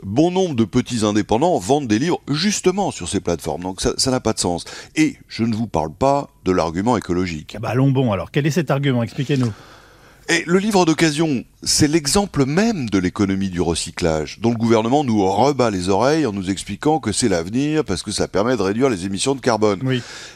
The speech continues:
Speaker 1: Euh, c'est au nom de ce recyclage nécessaire qu'on subventionne la réparation de grippins, des téléphones, qu'on finance aussi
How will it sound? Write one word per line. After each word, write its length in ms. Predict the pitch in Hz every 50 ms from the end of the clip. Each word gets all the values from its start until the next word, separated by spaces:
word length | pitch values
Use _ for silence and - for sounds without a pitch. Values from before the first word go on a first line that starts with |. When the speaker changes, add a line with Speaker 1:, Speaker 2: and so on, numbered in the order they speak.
| - -
Speaker 1:
Euh, 320 | - 110 107 101 98 95 101
c'est 260 | - - 135 107 -
au 120 | 139 147
nom 340 | 151 180 220 233 220 156 95 - _ _ _ - -
de 80 | 101 98
ce 160 | - - 104
recyclage 760 | 90 95 90 - - 113 - - 120 117 110 101 92 78 -
nécessaire 680 | 87 98 92 - - 139 - - 294 302 294 262 - - - _
qu'on 160 | - - 117
subventionne 720 | 104 - - 127 98 85 107 104 - - 175 180 190 185 180 - _ _ _ _ _ -
la 160 | - 87 85
réparation 580 | 82 82 - - - 76 78 80 - - 107 101
de 80 | 104
grippins, 680 | 104 107 113 135 143 123 - - 139 143 147 147 147 135 - - - - - - -
des 220 | 92 104 113 101
téléphones, 800 | - - - 104 90 95 113 117 - - 139 147 151 156 156 147 127
qu'on 180 | - 101 107
finance 460 | - - 104 107 110 110 98 - -
aussi 340 | 98 87 - - 135 147 127